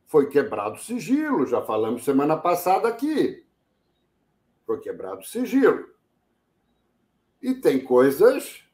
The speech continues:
cabeludas, pesadas. Tem um relato,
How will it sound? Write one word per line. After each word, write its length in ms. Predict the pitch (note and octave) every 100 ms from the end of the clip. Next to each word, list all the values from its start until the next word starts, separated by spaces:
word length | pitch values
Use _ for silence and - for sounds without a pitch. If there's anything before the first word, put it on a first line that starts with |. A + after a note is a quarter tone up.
| _
cabeludas, 1040 | C3 A#2 C#3 G#3+ D#4+ D#4+ D#3 G2 - - _ _ _ _ _ _ _ _ _ _ _ _ _ _ _
pesadas. 1000 | E3 C#3+ - G#3 D4+ A#3+ D3 G2+ - - _ _ _ _ _ _ _ _ _ _ _ _ _ _ _ _ _ _ _
Tem 480 | A3 C#4+ D#4 D#4 - _
um 180 | A#3 C4
relato, 920 | F#3 D3 A#2 D3+ B3 C4+ C4+ A2+ E2+